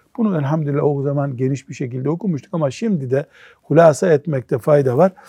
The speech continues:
İnsan sinir sistemine hakim olmalı.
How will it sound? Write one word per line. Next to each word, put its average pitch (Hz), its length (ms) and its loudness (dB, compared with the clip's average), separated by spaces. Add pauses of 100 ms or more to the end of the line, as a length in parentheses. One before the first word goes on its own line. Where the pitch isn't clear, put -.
(340)
İnsan 170 680 6
sinir 185 480 2
sistemine 147 840 0
hakim 127 560 2
olmalı. 147 640 8